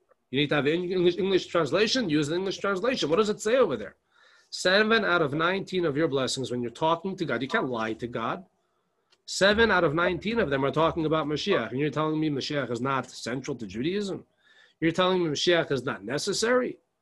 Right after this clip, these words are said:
Imagine you had time to speak to the king. And you were told, when you speak to the king, don't talk philosophy.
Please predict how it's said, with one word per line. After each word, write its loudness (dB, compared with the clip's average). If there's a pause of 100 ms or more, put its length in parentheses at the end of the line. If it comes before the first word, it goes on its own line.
(580)
Imagine 2
you 4
had 0
time 2
to -4
speak -4
to -8
the -2
king. -4 (480)
And 2
you 2
were 2
told, 2
when -4
you -4
speak -4
to -6
the -2
king, -2
don't -2
talk -2
philosophy. -6